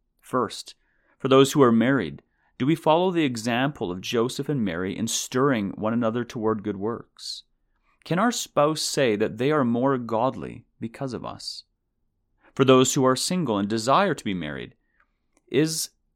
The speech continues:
godliness of your spouse, your potential spouse, at the top of the list of qualities you are looking for? Are you tempted to compromise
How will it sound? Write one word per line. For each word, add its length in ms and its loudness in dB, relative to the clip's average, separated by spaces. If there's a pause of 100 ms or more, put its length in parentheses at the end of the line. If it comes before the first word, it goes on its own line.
(120)
godliness 840 0
of 180 -6
your 120 -2
spouse, 600 -2
your 60 -8
potential 420 -6
spouse, 420 -2
at 80 -8
the 80 -2
top 540 2 (420)
of 140 -4
the 80 0
list 340 0
of 140 -6
qualities 600 0
you 120 -4
are 80 0
looking 340 -6
for? 400 -14 (540)
Are 80 -4
you 120 -2
tempted 580 -4
to 100 -4
compromise 840 -4